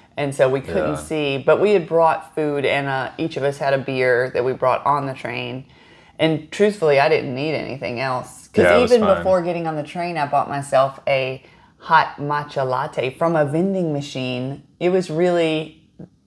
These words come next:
Speaker 1: that was a cool vending machine.
Speaker 2: Yeah, it was pretty cool.
Speaker 1: Super hot latte, just as good as any you'd get from a store, I think. So, um, so,
Speaker 2: Yeah.
Speaker 1: yeah, my only complaint about the bullet train was that it was a bit stuffy.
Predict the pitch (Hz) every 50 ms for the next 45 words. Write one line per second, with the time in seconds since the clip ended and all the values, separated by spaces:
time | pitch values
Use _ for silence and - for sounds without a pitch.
0 | _ _ _ _ - 151 139 - - - 131 135 - 127 123 120 120 120 120 113
1 | - 110 - - - - - - - - - - - 160 156 98 82 95 - -
2 | 110 107 101 - 101 - 160 156 147 143 151 151 - 147 131 127 - - - 131
3 | 127 131 131 135 117 131 131 - 175 185 185 185 175 170 156 - 175 160 156 151
4 | 147 127 147 151 151 151 147 143 139 139 131 127 131 139 135 - - - 151 143
5 | 135 135 120 123 123 110 - - - - 160 156 165 156 131 - - 123 143 -
6 | - - - - - - - - _ - - _ _ _ _ _ _ _ _ _
7 | _ _ _ _ _ _ _ _ _ _ _ _ _ _ _ _ - _ _ -
8 | - - _ - - - - 131 131 139 135 135 135 127 120 123 123 143 156 -
9 | _ _ _ _ _ _ _ _ _ - - - - - _ _ - 120 175 170
10 | 165 170 170 165 - - 160 135 123 - - - 170 196 269 320 - - - 233
11 | 269 311 359 359 285 220 180 - 185 151 139 147 170 175 175 147 - - - -
12 | 139 143 143 143 139 131 - 156 175 - - - 196 190 196 190 175 156 151 151
13 | 156 147 143 139 127 143 139 127 - - 160 - 165 - - - - - - 139
14 | 139 - - - - - - -